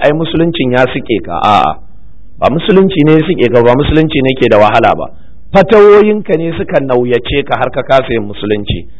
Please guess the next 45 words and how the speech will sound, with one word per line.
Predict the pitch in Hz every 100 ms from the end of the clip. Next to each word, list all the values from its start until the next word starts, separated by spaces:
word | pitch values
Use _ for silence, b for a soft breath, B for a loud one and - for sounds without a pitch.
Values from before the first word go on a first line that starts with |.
| b
Kamar | 131 151 165
yadda | 170 175 147
muka | 151 151
kawo | 139 143 139
misalin | 131 139 139 127 117
da |
za | 135
mu | 127 123
zo | 127
mu | 110
karanta | 123 113 120
a | 98
nan | 113 104
cikin | -
wannan | 113 110 101
littafin. | 98 98 107 - 92 - b b b -
Sahabi | 113 127 135 139
Abdullahi | - 107 107 120 127 113
ɗan | 117 120
Amr | 127 110 - - -
yana | 127 143 135 131
saurayi | 143 131 131 135
ya | 139
ɗibar | 156 143 151 151
wa | 131
kanshi | - 147 123 - 92 - - - -
sauke | 156 165 160 135
Alƙur'ani | 123 117 101 123 117 143 143 131 123 - - - - -
a | -
cikin | - - 143 - -
kwana | 139 135 135 131 -
ɗaya, | 131 123 -
annabi | 117 127 113
ya | 110
ce | 123 98
a'a. | 92 82 - -
A | 123
kwana | 143 143 139
biyu, | 131 -
annabi | 135 117
ya | 117
ce | 104
a'a. | - - - -
A | 127
kwana | - 160 156 160